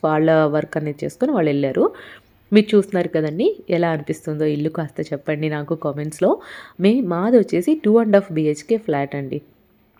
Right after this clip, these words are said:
అంటే త్రీ బెడ్‌రూమ్‌కి కొద్దిగా చిన్నగా ఉంటుంది. థర్డ్ బెడ్‌రూమ్ వచ్చేసి ఒక మాస్టర్ బెడ్‌రూమ్, ఒక గెస్ట్ బెడ్‌రూమ్, అలాగే ఆ, స్టడీ రూమ్ అనమాట, కిచెన్‌తో పాటుగా. ఒక బాల్కనీ, హాల్‌కి మాత్రం ఒక బాల్కనీ వస్తుంది.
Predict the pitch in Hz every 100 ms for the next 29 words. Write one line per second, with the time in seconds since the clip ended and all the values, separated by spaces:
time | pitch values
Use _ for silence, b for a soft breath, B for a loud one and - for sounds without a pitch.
0 | _ _ 170 175 185 190 185 160 165 180
1 | 403 214 160 160 143 143 147 139 135 143
2 | 277 440 170 160 151 139 143 131 139 143
3 | 370 480 - 165 151 147 156 180 175 165
4 | 370 - B B B B 151 - 139 185
5 | - 185 185 392 466 - 170 175 539 554
6 | _ - 165 160 - 220 180 156 147 143
7 | 139 139 - - - 208 165 151 143 143
8 | 139 139 - - b b - 240 294 190
9 | 147 147 156 156 165 156 160 156 147 302
10 | 403 - 147 139 143 135 123 123 135 131